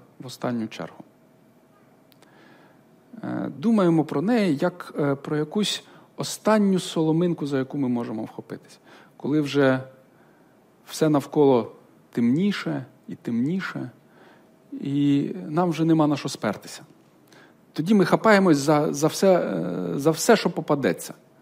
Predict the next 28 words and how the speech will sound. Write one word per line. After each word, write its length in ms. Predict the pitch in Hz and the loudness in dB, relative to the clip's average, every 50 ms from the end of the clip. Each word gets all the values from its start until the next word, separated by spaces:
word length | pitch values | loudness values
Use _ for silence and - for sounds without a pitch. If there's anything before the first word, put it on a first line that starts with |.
| _ _ _ _ _ _ _ _ _ _ _ _ | _ _ _ _ _ _ _ _ _ _ _ _
Е, 40 | 160 160 165 - - - - 151 - - - - - | -8 -6 -6 -6 -6 -8 -8 -10 -10 -12 -12 -12 -6
на-, 240 | 170 143 143 143 - | 0 2 2 4 4
навіть 320 | 160 156 151 147 127 127 | 4 4 4 4 2 0
прислів'я 520 | - 160 147 - - 175 160 127 110 101 90 | -2 -2 -2 -2 2 2 4 4 4 4 2
є 240 | 92 98 92 - - 98 - - - 104 104 - | 0 -2 -4 -6 -8 -10 -10 -12 -10 -12 -12 -14
з 20 | |
цього 280 | - - - 120 113 107 | -8 -4 -2 -2 -2 0
приводу, 420 | - - 123 110 104 101 - - - - - - - - - _ _ | 0 0 0 2 0 -2 -4 -8 -14 -16 -20 -20 -20 -20 -20 _ _
що 300 | - - - 123 127 127 123 - - - - - - | -18 -8 -4 -2 -2 -2 -4 -8 -16 -18 -18 -10 4
той, 160 | - 185 175 | 6 6 6
хто 200 | 185 - 185 170 | 6 4 0 2
тоне, 560 | - 214 208 202 185 170 160 - 160 170 165 151 - | 4 6 6 8 8 6 6 4 2 -2 -4 -2 6
тоне, 280 | - 208 202 190 170 | 8 8 10 10 8
і 160 | 156 - - | 6 6 4
за 140 | 151 135 170 | 6 6 6
ножа 280 | 170 170 151 127 113 98 | 8 6 6 6 4 4
вхопиться. 500 | 95 - - 82 - - - - - - _ _ _ _ _ - - - _ _ _ _ _ _ _ _ _ _ _ _ _ _ _ _ _ _ _ _ - - - - _ _ _ _ | 4 2 -4 -8 -8 -8 -10 -12 -14 -20 _ _ _ _ _ -20 -20 -20 _ _ _ _ _ _ _ _ _ _ _ _ _ _ _ _ _ _ _ _ -20 -20 -20 -20 _ _ _ _
Тому 140 | - 170 170 | -4 -4 -2
що 160 | - 185 160 175 - - _ _ - - _ | -2 -2 -4 -4 -10 -16 _ _ -20 -20 _
треба 280 | - 214 240 233 208 180 | 6 6 8 8 8 6
з-, 120 | - - | 4 2
хоч 280 | - - 226 220 175 175 | 4 4 4 4 4 6
за 140 | 185 214 196 | 6 6 6
щось 360 | - - - - 185 151 196 | 6 4 4 4 4 4 4
вхопитись, 460 | - - 170 160 226 233 226 180 156 | 2 -2 -2 0 0 0 0 0 0
щоб 220 | - - 170 165 | 0 -4 -6 -4
не 80 | 170 165 | -4 -6
потонути. 520 | 165 - - - 92 90 87 - - - | -6 -6 -8 -6 -6 -6 -6 -8 -10 -14